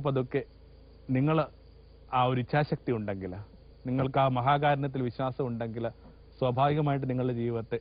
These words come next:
നിങ്ങൾ ലക്ഷ്യത്തിലേക്ക് അടുപ്പിക്കും. അപ്പോൾ ആ ചെറിയ പ്രായത്തിൽ നിങ്ങൾക്ക് നേടാവുന്ന,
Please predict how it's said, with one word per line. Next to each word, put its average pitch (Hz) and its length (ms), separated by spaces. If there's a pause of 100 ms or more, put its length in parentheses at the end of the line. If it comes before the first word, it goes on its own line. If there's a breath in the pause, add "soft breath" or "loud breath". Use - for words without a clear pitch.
നിങ്ങൾ 120 200
ലക്ഷ്യത്തിലേക്ക് 107 460
അടുപ്പിക്കും. 92 340 (800)
അപ്പോൾ 113 240 (580 loud breath)
ആ 117 40 (100)
ചെറിയ 131 260
പ്രായത്തിൽ 123 380 (560)
നിങ്ങൾക്ക് 123 340
നേടാവുന്ന, 127 500